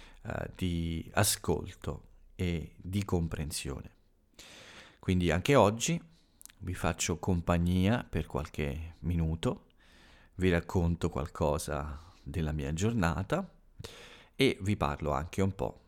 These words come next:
di quello che è successo in Italia. Tutto questo con, con uno scopo,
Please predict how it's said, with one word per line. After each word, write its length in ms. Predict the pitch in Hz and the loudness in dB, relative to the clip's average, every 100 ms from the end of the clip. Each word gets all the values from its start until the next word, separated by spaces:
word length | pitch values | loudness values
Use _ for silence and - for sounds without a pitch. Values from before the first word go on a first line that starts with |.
| _ _ _ - | _ _ _ -8
di 180 | 85 | -6
quello 600 | 92 87 80 80 78 - _ - - - | -2 -2 0 0 -2 -4 _ -20 -20 -20
che 160 | - 80 | -2 0
è 40 | |
successo 440 | - 76 73 69 73 | 0 -4 -2 -2 -2
in 60 | |
Italia. 500 | 73 - - 64 73 - - - - - - - - | -4 -6 -8 -10 -10 -14 -20 -20 -20 -20 -20 -20 -18
Tutto 280 | - 135 123 | -4 2 2
questo 580 | 95 87 - - 92 - - - - - - - - | 4 2 2 -2 -4 -6 -18 -20 -20 -20 -20 -20 -20
con, 580 | - 95 90 85 82 78 80 | -2 0 2 2 2 0 -2
con 140 | 82 | -2
uno 180 | 82 78 | -2 -2
scopo, 500 | - 107 69 - | 4 6 4 2